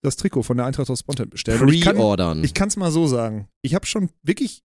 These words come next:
Speaker 1: erschreckend viele Screenshots gekriegt von wegen, bin drin. Also,
Speaker 2: Ja, ja.
Speaker 1: äh,
Speaker 2: Also,
Speaker 1: also es ist,
Speaker 2: da
Speaker 1: es
Speaker 2: sind
Speaker 1: scheint
Speaker 2: wirklich
Speaker 1: ein Ding.
Speaker 2: recht
Speaker 1: Ich
Speaker 2: viele
Speaker 1: hätte,
Speaker 2: Leute drin.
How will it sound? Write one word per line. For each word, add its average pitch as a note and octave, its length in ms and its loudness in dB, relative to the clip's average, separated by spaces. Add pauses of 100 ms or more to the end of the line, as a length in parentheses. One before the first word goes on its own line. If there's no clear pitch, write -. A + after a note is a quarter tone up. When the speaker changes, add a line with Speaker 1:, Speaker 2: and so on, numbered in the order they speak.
Speaker 1:
erschreckend - 500 -4
viele F#3 260 -2
Screenshots F3 520 -2
gekriegt - 340 -6
von C#3 160 -4
wegen, C#3+ 360 0 (380)
bin C#3+ 160 -2
drin. B2+ 260 -4 (440)
Also, C#3+ 460 2 (260)
Speaker 2:
Ja, E3+ 140 4
ja. A#2 240 2
Speaker 1:
äh, - 80 2
Speaker 2:
Also, B2 260 2
Speaker 1:
also D#3+ 160 6
es C#3+ 100 4
ist, E3 200 4
Speaker 2:
da - 20 10
Speaker 1:
es B2+ 60 8
Speaker 2:
sind D#3 80 4
Speaker 1:
scheint F#3 120 6 (100)
Speaker 2:
wirklich F3+ 160 4
Speaker 1:
ein C4 100 4
Ding. C3+ 60 0
Speaker 2:
recht C#3+ 220 2
Speaker 1:
Ich G3 60 4
Speaker 2:
viele D4 140 4
Speaker 1:
hätte, C#4 80 6
Speaker 2:
Leute C#4 100 2
drin. E2 300 -4